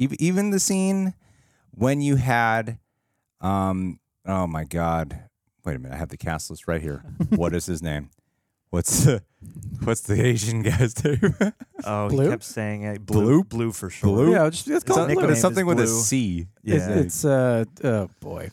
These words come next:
Speaker 1: Crimson? No, no. Cr-, Chris.
Speaker 2: I'll, I'll look him. Chris Pine.
Speaker 1: Chris something. Well, anyway, with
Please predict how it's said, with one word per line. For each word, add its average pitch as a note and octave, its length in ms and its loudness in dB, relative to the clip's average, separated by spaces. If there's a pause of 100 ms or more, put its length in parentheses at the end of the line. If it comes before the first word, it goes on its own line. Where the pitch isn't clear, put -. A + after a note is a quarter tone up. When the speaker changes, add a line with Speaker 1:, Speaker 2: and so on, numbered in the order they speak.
Speaker 1:
Crimson? A#2+ 500 0
No, D2 320 -4
no. - 100 -20 (200)
Cr-, F2+ 300 -4
Chris. G#2+ 260 0
Speaker 2:
I'll, G2 300 -10
I'll F#2+ 80 -4
look F#2 140 -6
him. G2 160 -12
Chris - 360 -2
Pine. E2+ 500 -6
Speaker 1:
Chris A3+ 180 4
something. - 480 0
Well, A#2 240 2
anyway, A2+ 380 2
with G2 220 0